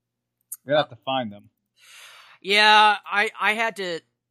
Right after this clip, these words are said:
Speaker 2: when, when I started wanting to read them before the movie, like, a couple of years before the movie came out,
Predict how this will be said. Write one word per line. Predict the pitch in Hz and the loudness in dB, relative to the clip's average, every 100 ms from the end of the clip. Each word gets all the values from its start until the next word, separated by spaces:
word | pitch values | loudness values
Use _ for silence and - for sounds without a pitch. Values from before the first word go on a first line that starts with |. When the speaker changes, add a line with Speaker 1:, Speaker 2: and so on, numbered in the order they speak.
| _ | _
Speaker 2:
when, | 175 175 170 165 | -14 -12 -12 -16
when | 165 170 | -14 -8
I | 185 | -8
started | 208 233 202 180 160 131 | -8 -6 -4 -4 -8 -12
wanting | 143 165 175 156 | -8 -4 -4 -6
to | 139 | -10
read | 131 139 139 | -12 -14 -10
them | 170 175 175 165 _ _ _ | -10 -8 -10 -16 _ _ _
before | 165 143 - 160 156 | -14 -14 -12 -8 -8
the | 147 | -10
movie, | 131 139 156 156 - | -12 -12 -12 -12 -14
like, | 151 139 139 | -14 -14 -14
a | 143 | -14
couple | 185 170 | -14 -12
of | 180 | -12
years | 165 | -14
before | 156 135 156 | -16 -18 -16
the | 143 | -14
movie | 139 143 156 | -16 -16 -16
came | 170 160 | -16 -14
out, | 160 165 156 | -10 -10 -10